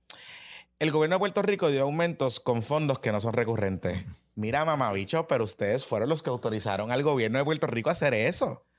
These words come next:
Speaker 1: Él es, específicamente, él está mencionando que los aumentos de los maestros, los aumentos de los servidores públicos en general,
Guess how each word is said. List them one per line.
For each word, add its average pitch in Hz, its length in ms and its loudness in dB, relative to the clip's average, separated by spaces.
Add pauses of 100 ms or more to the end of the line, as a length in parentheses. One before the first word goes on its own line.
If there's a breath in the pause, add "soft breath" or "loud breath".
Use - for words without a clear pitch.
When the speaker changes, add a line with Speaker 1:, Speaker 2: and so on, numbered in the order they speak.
(720 soft breath)
Speaker 1:
Él 202 240 2
es, - 320 2
específicamente, 220 920 0
él 160 60 4
está 190 180 0
mencionando 202 560 0
que 127 80 0
los 123 120 2
aumentos 127 420 2
de 185 80 0
los 185 100 2
maestros, 156 680 0
los 117 160 0
aumentos 113 560 0
de 151 500 2
los 143 120 0
servidores 127 320 2
públicos 143 320 0
en 135 120 0
general, 143 380 2